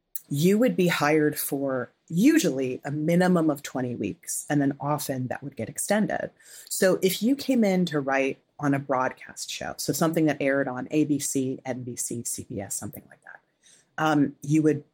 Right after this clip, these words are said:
come out to L A. Uh, you would start working probably in May. The writer's room would be running for, you know, two, three months. Then you would start prep. So you're preparing to shoot.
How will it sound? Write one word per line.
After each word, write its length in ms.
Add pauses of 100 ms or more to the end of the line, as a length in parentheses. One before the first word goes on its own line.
(100)
come 200
out 120
to 80
L 180
A. 300 (460)
Uh, 460
you 180
would 120
start 240
working 360
probably 560
in 80 (100)
May. 460 (520)
The 120
writer's 420
room 220
would 120
be 140
running 540
for, 720
you 120
know, 320 (200)
two, 260
three 280
months. 600 (360)
Then 680 (100)
you 160
would 160
start 500 (220)
prep. 340 (480)
So 260
you're 120
preparing 480
to 80
shoot. 360